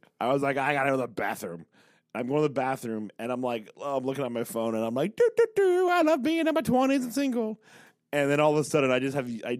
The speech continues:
I notice, holy crap, I'm just not even paying attention. There's just urine all over my pants, like, all over my pants. And I was like, "Oh,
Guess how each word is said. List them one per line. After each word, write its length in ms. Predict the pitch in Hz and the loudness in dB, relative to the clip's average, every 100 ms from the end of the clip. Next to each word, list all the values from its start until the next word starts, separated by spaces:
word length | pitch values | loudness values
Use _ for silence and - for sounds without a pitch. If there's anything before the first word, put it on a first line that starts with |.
| 123 | -4
I 40 | |
notice, 320 | 131 131 123 | -2 0 -2
holy 300 | 98 139 135 | -2 0 0
crap, 400 | 123 - 127 107 - _ 117 | -2 -2 -2 -2 -8 _ -6
I'm 220 | 117 117 | -4 -4
just 300 | 127 - - | -6 -6 -8
not 260 | 120 123 123 | -4 -2 -2
even 140 | 131 | -4
paying 140 | 131 123 | -4 -6
attention. 340 | 123 120 113 | -6 -6 -6
There's 140 | 107 110 | -8 -8
just 180 | 104 | -12
urine 400 | 104 113 110 98 104 | -6 -2 -2 -4 -6
all 240 | 110 104 101 | -2 -2 -2
over 160 | 98 | -4
my 140 | 95 - | -8 -10
pants, 440 | 95 65 - - _ _ _ - - - - | -14 -18 -20 -20 _ _ _ -2 0 2 4
like, 240 | 147 208 - 190 | 4 2 0 0
all 420 | 160 147 147 147 139 | 2 4 6 4 4
over 200 | 123 120 | 2 0
my 140 | 107 | -2
pants. 400 | 98 76 - - - 147 _ 143 147 | -6 -12 -16 -16 -12 -14 _ -14 -6
And 100 | 143 | -4
I 100 | 127 | -2
was 80 | 123 | -2
like, 220 | 110 - | -6 -6
"Oh, 260 | 101 123 | -2 0